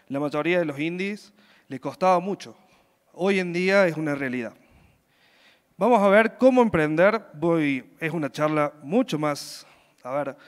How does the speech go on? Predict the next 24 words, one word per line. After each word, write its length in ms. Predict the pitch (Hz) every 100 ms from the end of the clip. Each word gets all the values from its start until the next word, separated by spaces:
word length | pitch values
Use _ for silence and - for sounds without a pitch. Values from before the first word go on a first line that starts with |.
| - _ _ _ _
seria 680 | - - 202 175 160 160 180
en 100 | 160
relación 560 | 147 139 139 - 165 160
a 80 |
lo 220 | 147 135 131
que 420 | 131 120 117 _ _ _ _
se 280 | - - 135
vio 480 | 139 160 165 156 147
el, 180 | 135 131 123
el 320 | 135 127 127
tema 200 | 156 160
anterior. 400 | 143 139 156 185
El 140 | 143
arte 480 | 156 175 175 170 175
es 360 | 151 147 - - 135
la 120 | 131
parte 340 | 147 143 143
más 200 | 139 147
vistosa 460 | 143 127 170 160 143
de 160 | 139
un 160 | 135 131
juego, 480 | - 180 175 156 160 - _ _ _ _ _ _ -
realmente, 640 | 135 143 151 151 131 156
pero 540 | 151 - 208 196 208